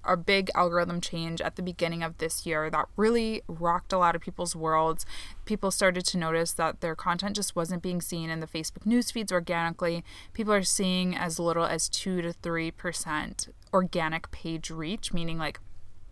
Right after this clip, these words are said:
if you have a hundred thousand people that follow you, only two to three percent of those people are actually seeing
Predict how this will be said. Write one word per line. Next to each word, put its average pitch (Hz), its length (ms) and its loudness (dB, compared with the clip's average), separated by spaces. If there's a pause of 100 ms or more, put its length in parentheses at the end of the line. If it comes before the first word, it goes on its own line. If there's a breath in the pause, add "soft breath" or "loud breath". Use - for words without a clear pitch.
(340)
if 202 200 0
you 220 140 4
have 202 140 8
a 185 40 6
hundred 185 300 2
thousand 170 460 4
people 180 540 0
that 185 220 0
follow 160 260 6
you, 247 420 4 (540 loud breath)
only 196 300 4
two 220 240 0
to 233 80 0
three 180 320 -2
percent 180 420 0
of 165 120 -2
those 165 180 -2
people 226 380 -2
are 196 160 6
actually 165 340 2
seeing 170 640 -2